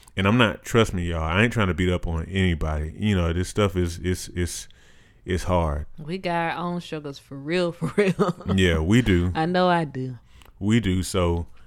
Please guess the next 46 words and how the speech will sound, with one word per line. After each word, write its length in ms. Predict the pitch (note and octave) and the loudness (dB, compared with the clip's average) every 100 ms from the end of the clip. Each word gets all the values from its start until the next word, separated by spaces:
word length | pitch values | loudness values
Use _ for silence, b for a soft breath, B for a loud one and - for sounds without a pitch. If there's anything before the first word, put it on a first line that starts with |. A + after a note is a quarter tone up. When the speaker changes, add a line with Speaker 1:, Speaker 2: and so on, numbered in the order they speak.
| b b b - | b b b 0
Speaker 1:
but 160 | A2 | 2
the 80 | F#2+ | 2
thing 320 | - B2+ C3 | 4 4 6
is, 180 | C3 C3 | 6 6
is, 120 | A#2 | 6
like, 200 | G#2+ F#2+ | 6 6
really, 300 | F2 A2 B2 | 6 6 6
like, 280 | G#2+ F#2 E2 | 4 4 2
putting 240 | - B2 G2+ | 4 4 6
all 180 | G2 | 4
that 160 | G#2+ G2+ | 4 2
kind 140 | G#2+ | 0
of 80 | F#2+ | 0
stuff 220 | - F#2+ | -2 -4
aside, 400 | F#2 E2+ F2+ D#2+ | -4 -6 -6 -4
just 160 | F2+ F#2 | -6 -2
really 260 | A2+ A2+ G2 - | 0 2 0 -4
thinking 440 | - A2+ A2 G2+ F2+ | -2 2 2 0 -2
about, 460 | D#2+ E2+ E2 D#2+ - b b b b b b _ _ | 0 0 0 -4 -14 b b b b b b _ _
you 140 | F#2+ | -4
know, 400 | F2+ E2 D#2 D#2 - _ | -2 0 -2 -4 -10 _
the 140 | F2 F#2 | -4 -2
United 480 | F2+ F2+ G#2+ A2 | 0 4 4 4
States, 400 | - G2+ F#2 F2+ | 2 2 2 0
of 80 | - | -8
course, 400 | F2+ F#2+ F2 E2 | -6 -2 -2 -2
we 220 | F2+ F#2 | -2 0
know 360 | F#2 F2 F2 E2+ | 2 4 4 2
is 220 | D#2+ - - - - | -2 -6 -14 -16 -14
one 260 | F2 F2+ | -6 -4
of 20 | E2+ | -2
the 60 | |
richest 340 | E2 F#2 - - | 0 0 -2 -4
countries 320 | F#2+ F2+ E2+ | -4 -4 -6
in 80 | F2 | -6
the 60 | |
world, 460 | E2+ F2 E2+ E2 - | -2 0 0 -2 -4
perhaps 360 | E2+ F#2 E2 | -2 -2 -2
the 180 | - F#2 | -2 -2
richest 460 | F2+ F2 F2 F2 - | 0 -2 -2 -6 -10
country 260 | F2 - F2 | -10 -10 -10
in 60 | |
the 80 | E2 | -8
world 300 | D#2+ F2 E2+ | -6 -6 -6
right 200 | F2 E2 | -8 -8
now. 300 | E2 D#2+ D#2+ | -6 -6 -8